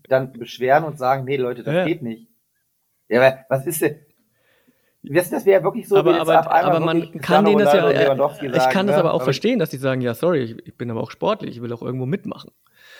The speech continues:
Speaker 2: Äh, dann ist die Frage, okay, macht man dann, es gibt jetzt, <laughs> man kann's jetzt we-,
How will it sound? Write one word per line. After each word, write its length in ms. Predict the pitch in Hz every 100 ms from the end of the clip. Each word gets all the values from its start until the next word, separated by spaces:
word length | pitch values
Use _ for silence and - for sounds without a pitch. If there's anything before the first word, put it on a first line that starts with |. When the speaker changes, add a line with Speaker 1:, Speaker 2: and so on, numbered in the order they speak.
| - - _ -
Speaker 2:
Äh, 200 | 127 -
dann 180 | 123 127
ist 140 | 127
die 60 | 143
Frage, 400 | 185 170 131 117
okay, 260 | - 120
macht 220 | 107 113
man 160 | 127 110
dann, 200 | 107 104 _ _
es 200 | 117 113
gibt 220 | 139 110
jetzt, 320 | 135 127 156 - - -
<laughs> 140 | -
man 220 | - - -
kann's 260 | 135 135
jetzt 320 | 127 117 -
we-, 160 | 123 -